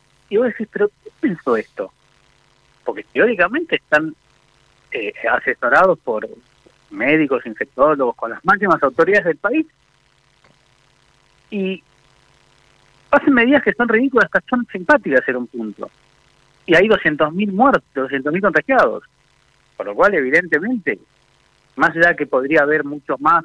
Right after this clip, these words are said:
o muchos menos, es un debate que no voy a meter. Eh, algo estaba pasando. De hecho, yo el viernes, como tengo permiso,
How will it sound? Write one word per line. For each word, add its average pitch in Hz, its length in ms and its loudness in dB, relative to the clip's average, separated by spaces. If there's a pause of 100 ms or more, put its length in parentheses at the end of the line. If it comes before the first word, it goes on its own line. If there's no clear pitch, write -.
o 127 100 -12
muchos 127 260 -6
menos, 151 320 0
es 143 100 -8
un 147 80 -6
debate 139 320 2
que 117 60 -8
no 123 140 -2
voy 143 120 0
a 139 60 -4
meter. 151 300 0 (1600)
Eh, 131 180 -10
algo 226 240 2
estaba - 220 2
pasando. 98 520 -16 (920)
De 131 100 2
hecho, 147 160 0
yo 143 140 4
el 147 60 2
viernes, 202 300 2
como 127 200 -6
tengo 147 260 -4
permiso, 131 720 -2